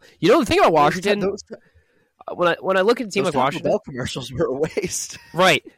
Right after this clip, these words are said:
Speaker 1: But you look at Washington, they, i-, is it an efficiency thing? Is it a defense thing? 'Cause you got three guys averaging over twenty points per game.
Speaker 2: You got Beal, you got Porzingis,
Speaker 1: And you got
Speaker 2: and then
Speaker 1: Kuzma.
Speaker 2: you have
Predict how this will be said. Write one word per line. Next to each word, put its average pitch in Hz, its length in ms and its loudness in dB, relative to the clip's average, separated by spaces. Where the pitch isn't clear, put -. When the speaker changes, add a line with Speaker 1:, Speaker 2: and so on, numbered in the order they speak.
Speaker 1:
But 165 100 0
you 190 120 2
look 285 140 2
at 359 100 2
Washington, 185 640 2
they, 220 280 2
i-, 87 100 -12
is 170 180 -2
it 208 80 0
an 175 80 0
efficiency 202 640 0
thing? 262 220 0
Is 190 120 0
it 156 40 -4
a 139 80 2
defense 190 500 -4
thing? 220 180 -2
'Cause 156 160 -6
you 156 60 -6
got 214 260 2
three 208 280 -2
guys 190 280 2
averaging 151 400 0
over 131 400 0
twenty 131 220 -4
points 110 240 -10
per 107 100 -18
game. 98 260 -12
Speaker 2:
You 117 80 -10
got 123 260 -2
Beal, 185 460 -8
you 123 80 -18
got 110 200 -16
Porzingis, 135 840 -6
Speaker 1:
And 151 80 0
you 180 60 0
got 208 120 2
Speaker 2:
and 208 80 -2
then 294 60 4
Speaker 1:
Kuzma. 285 220 4
Speaker 2:
you 123 60 0
have 101 260 -6